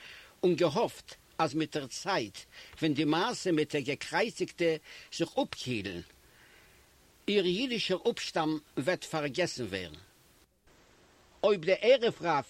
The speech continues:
הינגערט נאך ניסים, זאל עס חשש זיין, קיין יידישער נס. ווי דער רויטער מאיער האט געזאגט, די יידן האבן אונדז שוין געגעבן,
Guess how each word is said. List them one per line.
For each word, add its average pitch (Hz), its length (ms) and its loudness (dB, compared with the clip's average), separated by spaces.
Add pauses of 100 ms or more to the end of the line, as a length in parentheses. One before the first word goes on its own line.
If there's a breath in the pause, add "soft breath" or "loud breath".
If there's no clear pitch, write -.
הינגערט 220 540 -2 (260 loud breath)
נאך 143 260 -2
ניסים, 196 400 -4 (840 soft breath)
זאל 269 240 4
עס 254 140 0
חשש 214 440 -6
זיין, 156 220 -2
קיין 175 300 0
יידישער 185 400 -4
נס. 233 500 -4 (880 loud breath)
ווי 165 100 0
דער 175 160 2
רויטער 202 480 2
מאיער 214 400 4
האט 175 200 -2
געזאגט, 165 380 0 (720 soft breath)
די - 80 -4
יידן 208 500 -2
האבן 180 120 2
אונדז 185 300 2
שוין 175 240 0
געגעבן, 160 440 0